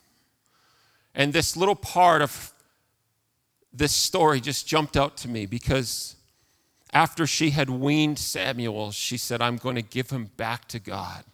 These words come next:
to serve in his temple."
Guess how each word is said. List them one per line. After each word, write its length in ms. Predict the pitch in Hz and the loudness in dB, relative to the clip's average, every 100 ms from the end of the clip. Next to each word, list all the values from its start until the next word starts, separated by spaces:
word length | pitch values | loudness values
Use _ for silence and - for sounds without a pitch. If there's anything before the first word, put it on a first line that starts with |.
| _ _ _ _ _ _ _ _ _ _ | _ _ _ _ _ _ _ _ _ _
to 100 | - | -8
serve 880 | 107 - - 147 117 95 87 - - _ _ _ _ - | -2 0 2 2 2 -2 -10 -20 -20 _ _ _ _ -12
in 120 | 113 | -8
his 180 | 110 - | -6 -6
temple." 600 | - 113 107 87 92 | -6 -6 -8 -18 -20